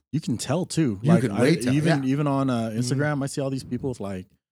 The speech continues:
Speaker 1: they've been
Speaker 2: Mm-hmm.
Speaker 1: adding a lot of noise to it. I'm
Speaker 2: Mm-hmm.
Speaker 1: like, "Yo, that's not,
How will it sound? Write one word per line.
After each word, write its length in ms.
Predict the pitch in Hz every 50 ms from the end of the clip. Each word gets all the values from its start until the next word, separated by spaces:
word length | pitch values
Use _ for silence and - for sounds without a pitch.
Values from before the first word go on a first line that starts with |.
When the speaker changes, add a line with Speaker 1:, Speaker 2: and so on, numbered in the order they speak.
| _ -
Speaker 1:
they've 220 | 120 120 120 123
been 120 | 127 131 120
Speaker 2:
Mm-hmm. 60 | 98
Speaker 1:
adding 220 | 98 110 120 120 113
a 60 | 101
lot 220 | 101 101 101 110
of 60 | 110 104
noise 260 | 95 92 101 110 -
to 160 | - - 131
it. 40 | 127 120
I'm 100 | 117 110
Speaker 2:
Mm-hmm. 60 | 113 113
Speaker 1:
like, 200 | 107 104 98 98
"Yo, 180 | 101 98 98
that's 280 | 92 95 107 101 - -
not, 320 | 101 87 85 87 85 82